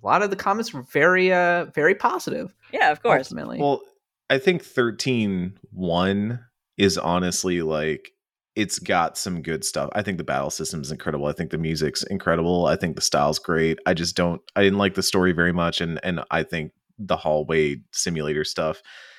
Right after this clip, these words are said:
Speaker 3: is maybe not the actual problem. It's just not a well-paced game. It's not a, like, designed in an interesting way game. It wants to just shuffle you between cutscenes, and that becomes very apparent in the way it's structured.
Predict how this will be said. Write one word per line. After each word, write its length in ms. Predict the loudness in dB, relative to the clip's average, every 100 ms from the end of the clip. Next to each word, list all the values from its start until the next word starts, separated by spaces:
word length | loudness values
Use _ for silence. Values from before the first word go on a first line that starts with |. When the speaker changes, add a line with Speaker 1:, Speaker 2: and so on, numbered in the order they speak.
| _
Speaker 3:
is 220 | -4 -4 -2
maybe 500 | -2 0 -2 -6 -8 -18 _
not 260 | -2 0 -2
the 160 | -2
actual 380 | -2 -2 -4 -6
problem. 460 | 0 0 0 -4 -6
It's 180 | -6
just 240 | -6 -6 -4
not 180 | -4 -4
a 120 | -6 -10 -4
well-paced 800 | -4 -4 -6 -6 -2 -2 -4 -12 -16
game. 460 | -2 0 2 0 -2 -6
It's 180 | -4
not 260 | 2 2 2 2
a, 140 | 2
like, 380 | 4 2 0 -6 -20 _ -18 -6
designed 600 | -2 2 2 2 2 0
in 260 | -2 -2 -4
an 180 | -6
interesting 600 | -4 -4 -2 -2 -4 -4 -2
way 400 | 0 0 -2 -8 -4
game. 340 | 0 2 0
It 180 | -2 -4
wants 340 | -4 -6 -6
to 80 | -6
just 200 | -4 -2
shuffle 320 | 2 0 0
you 220 | -4 -4 -4
between 460 | -4 -4 -4 -6
cutscenes, 720 | -4 -4 -2 0 2 2 0
and 120 | 0
that 100 | -2 -4
becomes 360 | -4 -2 -2
very 260 | 0 2 2
apparent 460 | 0 0 0 0 -2
in 60 |
the 80 | -2
way 120 | 0 2
it's 120 | 0
structured. 520 | 0 0 2 0 -2